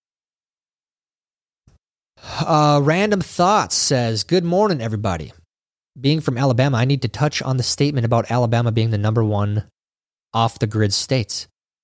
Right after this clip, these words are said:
There are certain documents you have to fill out for government-issued stuff that ask to do, you, do you have running water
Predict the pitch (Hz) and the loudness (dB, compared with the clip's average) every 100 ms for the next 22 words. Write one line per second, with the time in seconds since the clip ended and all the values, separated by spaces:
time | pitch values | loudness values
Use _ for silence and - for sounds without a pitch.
0 | _ 131 156 143 - 202 170 131 139 180 | _ 0 2 2 2 2 2 2 2 0
1 | 117 90 - 117 - 135 - - 143 123 | -2 -4 -2 -2 0 -2 -4 -4 0 2
2 | 143 143 - - 104 104 117 127 113 117 | 2 0 -6 -6 -4 -2 -2 -2 -4 -6
3 | 110 110 - - 160 117 - - _ _ | -6 -6 -8 -2 0 -2 -4 -18 _ _
4 | _ _ 123 - 131 143 - - 135 123 | _ _ -6 -4 -2 0 -2 -4 -4 0
5 | 123 120 117 117 - _ _ _ _ _ | 2 2 0 -4 -10 _ _ _ _ _
6 | _ _ _ - 135 143 135 170 156 156 | _ _ _ -6 -4 0 2 2 4 2
7 | 127 131 123 117 123 151 131 85 | 2 2 0 0 2 2 2 -2